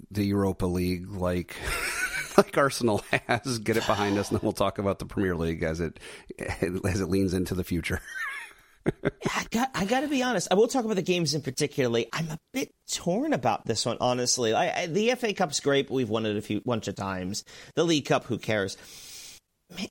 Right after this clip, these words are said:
Speaker 2: the Europa League feels like a tournament we should win, you know?
Speaker 1: Yeah.
Speaker 2: Um,
Speaker 1: Yeah.
Speaker 2: we've been kind of in this exile. I, I mean, when I started watching in, in, in two thousand six, we were in the Champions League. We'd been in the Champions League for almost a decade.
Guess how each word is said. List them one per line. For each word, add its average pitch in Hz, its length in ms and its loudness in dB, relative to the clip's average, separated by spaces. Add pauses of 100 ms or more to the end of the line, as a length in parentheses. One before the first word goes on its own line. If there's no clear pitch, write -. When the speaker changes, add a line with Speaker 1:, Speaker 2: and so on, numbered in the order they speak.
(100)
Speaker 2:
the 220 80 2
Europa 262 380 2
League 220 180 2
feels 190 200 -2
like 165 100 -6
a 123 60 0
tournament 170 380 -4
we 170 100 0
should 165 300 -2
win, 160 460 -2 (340)
you 127 100 2
know? 285 360 2 (260)
Speaker 1:
Yeah. 127 300 2
Speaker 2:
Um, 139 480 0
Speaker 1:
Yeah. 123 200 2
Speaker 2:
we've 170 140 2
been 214 120 2
kind 233 260 -2
of 220 100 2
in 220 80 4
this 175 320 2 (480)
exile. 139 760 2
I, 139 120 2
I 185 100 0
mean, 170 160 0
when 180 100 2
I 220 140 0
started 196 320 2
watching 139 480 0
in, 117 160 2
in, 123 240 -2
in 127 240 -8
two 165 140 0
thousand 135 280 0
six, - 340 0
we 131 80 6
were 131 120 6
in 147 140 2
the 135 60 4
Champions 123 520 0
League. 113 180 2
We'd 107 180 2
been 117 120 4
in 117 80 2
the 107 80 2
Champions 104 480 -2
League 104 220 2
for - 140 -6
almost 107 280 0
a 104 40 -2
decade. 107 600 2